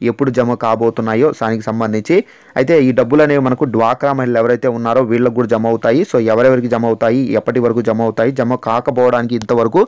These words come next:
కారణం ఏంటి, దానికి సంబంధించిన పూర్తి వివరాలు మీకు ఈ వీడియోలో అయితే తెలియజేస్తాను. ఈ వీడియోను స్కిప్ చేయకుండా లాస్ట్ వరకు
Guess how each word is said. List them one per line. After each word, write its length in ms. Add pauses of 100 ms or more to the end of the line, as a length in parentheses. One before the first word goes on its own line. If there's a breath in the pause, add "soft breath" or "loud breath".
(320 loud breath)
కారణం 320
ఏంటి, 160
దానికి 300
సంబంధించిన 320
పూర్తి 200
వివరాలు 220
మీకు 180
ఈ 60
వీడియోలో 220
అయితే 100
తెలియజేస్తాను. 640 (360 soft breath)
ఈ 100
వీడియోను 300
స్కిప్ 300
చేయకుండా 240
లాస్ట్ 340
వరకు 140